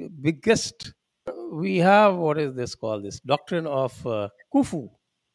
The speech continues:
which, uh, at least in the Indian Islam, the largest branch, that is the Hanafi Islam,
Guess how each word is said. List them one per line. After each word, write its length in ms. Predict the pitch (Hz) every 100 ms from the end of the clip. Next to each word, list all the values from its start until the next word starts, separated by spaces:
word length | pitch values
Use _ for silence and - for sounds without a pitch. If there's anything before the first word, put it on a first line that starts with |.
| _ _ _ _ _ _ _ _ _
which, 320 | 123 139 -
uh, 200 | 143 139 143
at 160 | 131
least 220 | 143 135 -
in 200 | 170 139
the 200 | 131 135
Indian 300 | 143 139 135
Islam, 460 | - 127 120 165
the 160 | 156 113 _ -
largest 580 | 110 117 113 127 156 -
branch, 380 | 110 110 123 165
that 180 | 160 113
is 100 | 110
the 100 | 120
Hanafi 480 | 104 110 - 104 127
Islam, 420 | - 107 117